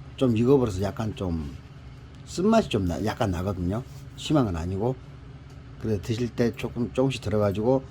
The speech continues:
설탕 넣어서 드시면 되고, 아니면 김장으로 드실 때는 상관이 없어요. 아, 다음으로는 유월 구 일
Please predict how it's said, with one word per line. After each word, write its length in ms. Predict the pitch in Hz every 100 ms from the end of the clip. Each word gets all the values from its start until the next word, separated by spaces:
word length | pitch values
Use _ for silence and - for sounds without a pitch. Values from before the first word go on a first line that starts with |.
| - -
설탕 400 | - 151 143 123
넣어서 600 | 113 110 101 98 92 73 57 - - - - - -
드시면 400 | - 110 117 104
되고, 440 | 90 95 101 98 82 - -
아니면 300 | 87 95 92
김장으로 760 | - 107 117 156 123 87 104 - - - - - - - - - - -
드실 200 | 110 104
때는 160 | 98
상관이 320 | 82 110 98
없어요. 680 | 98 110 92 76 73 101 135 - - - - - - - - - - - - - - - - -
아, 140 | 113
다음으로는 800 | 110 135 147 139 127 156 170 131
유월 320 | 143 185 143
구 200 | - 127
일 360 | 131 131 104